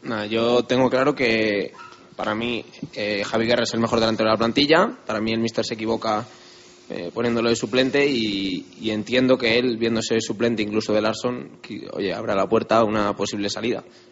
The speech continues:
Entiendo que Javi Guerra, siendo quien es y lo que ha hecho en Valladolid, no puede ser el suplente del suplente.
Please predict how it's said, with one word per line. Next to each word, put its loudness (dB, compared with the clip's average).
Entiendo 0
que -2
Javi 2
Guerra, 2
siendo 2
quien 0
es 4
y -4
lo -4
que -2
ha 2
hecho -4
en 2
Valladolid, 2
no 0
puede 2
ser 2
el -4
suplente -2
del 0
suplente. -16